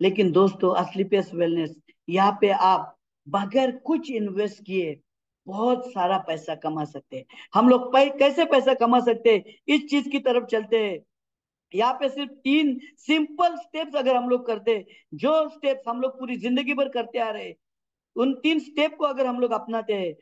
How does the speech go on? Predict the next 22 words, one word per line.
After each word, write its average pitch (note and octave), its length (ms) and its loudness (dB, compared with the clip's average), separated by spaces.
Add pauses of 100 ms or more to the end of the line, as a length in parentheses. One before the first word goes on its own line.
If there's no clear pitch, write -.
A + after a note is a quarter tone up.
(160)
तो G#3+ 60 0
यहाँ G#3+ 240 2
से A#3 180 -6
हम G3+ 240 -6
लोग G3 240 -8
definitely G#3+ 560 -6
बहुत G#3+ 240 -4
सारा G3+ 160 -2
पैसा F3+ 320 -8
कमा F3 260 -4
सकते D#3 340 -14
हैं। C3+ 140 -10 (480)
हम D4+ 180 4
लोगों D4 300 4
को D4 100 4
सिर्फ D#4+ 320 2
तीन D4 260 4
काम C4+ 260 4
करने B3+ 300 4
हैं, B3+ 120 2
जो B3+ 160 6
काम B3 440 2